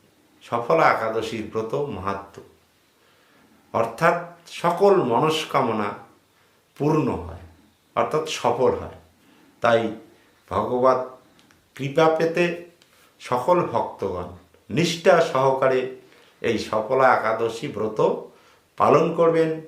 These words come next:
আত্মীয় স্বজন, বন্ধু বান্ধব সকলকে এই ব্রত উপবাসে পালনের জন্য উৎসাহিত করবেন, অনুপ্রেরণা দিবেন। এই একাদশী ব্রত, এই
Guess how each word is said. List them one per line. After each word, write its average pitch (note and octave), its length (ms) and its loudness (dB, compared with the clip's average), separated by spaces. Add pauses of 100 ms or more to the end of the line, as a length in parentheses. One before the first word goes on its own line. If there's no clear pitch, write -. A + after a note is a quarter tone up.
(600)
আত্মীয় D#3+ 460 -2
স্বজন, D3 380 2 (320)
বন্ধু D#3+ 360 0
বান্ধব C#3 360 2 (600)
সকলকে E3 600 0
এই C3+ 120 0
ব্রত B2 220 -4 (200)
উপবাসে A#2 640 0 (880)
পালনের D#3+ 540 2
জন্য G#2+ 220 0 (220)
উৎসাহিত C3 520 -4 (160)
করবেন, G#2+ 340 -2 (280)
অনুপ্রেরণা A#2 680 0 (100)
দিবেন। G2 220 -6 (1040)
এই B2 120 2 (140)
একাদশী D#3 520 0 (120)
ব্রত, C3 240 -2 (1500)
এই G#2 100 -4